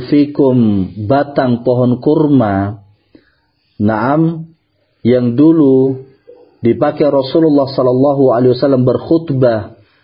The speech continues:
bertelekan padanya, yang ketika kemudian dibuat mimbar, maka batang kurma tersebut menangis, merengek-rengek sebagaimana tangisan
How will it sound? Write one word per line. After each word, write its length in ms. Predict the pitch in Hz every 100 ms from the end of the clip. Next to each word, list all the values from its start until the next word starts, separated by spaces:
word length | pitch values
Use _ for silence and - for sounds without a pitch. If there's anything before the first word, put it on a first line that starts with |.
| _ _ -
bertelekan 880 | 113 123 - 135 165 165 151 135 131
padanya, 720 | 123 139 147 143 135 120 110
yang 240 | 120 117
ketika 400 | 123 147 143 135
kemudian 480 | 127 123 123 131 123
dibuat 400 | 123 143 156 -
mimbar, 800 | 143 160 156 120 113 110 104 - - - - _
maka 560 | 117 123 127 127 120 113
batang 480 | 113 - 120 113
kurma 320 | 117 117 117 110
tersebut 480 | 104 - 120 117
menangis, 560 | 120 123 135 135 120 107 - -
merengek-rengek 960 | 120 120 139 160 156 123 131 127 120 -
sebagaimana 560 | 120 110 110 117 117 110
tangisan 720 | 110 117 117 120 104 95